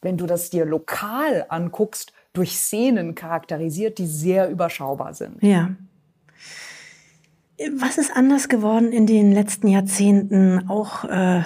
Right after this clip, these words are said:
Speaker 2: was die weiblichen, ja, wie, wie will man's nennen, Mitglieder, Protagonistinnen untereinander angeht? Also ist da eine Solidarität entstanden, gewachsen oder eben genau nicht?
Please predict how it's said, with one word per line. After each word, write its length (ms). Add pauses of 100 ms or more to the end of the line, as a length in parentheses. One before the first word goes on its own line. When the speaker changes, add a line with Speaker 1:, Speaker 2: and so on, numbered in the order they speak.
(300)
Speaker 2:
was 300
die 480 (340)
weiblichen, 680
ja, 220
wie, 140
wie 180
will 80
man's 220
nennen, 180
Mitglieder, 420
Protagonistinnen 1080 (480)
untereinander 760
angeht? 320
Also 180
ist 240
da 120
eine 240
Solidarität 920
entstanden, 720
gewachsen 680 (240)
oder 180
eben 240
genau 320
nicht? 640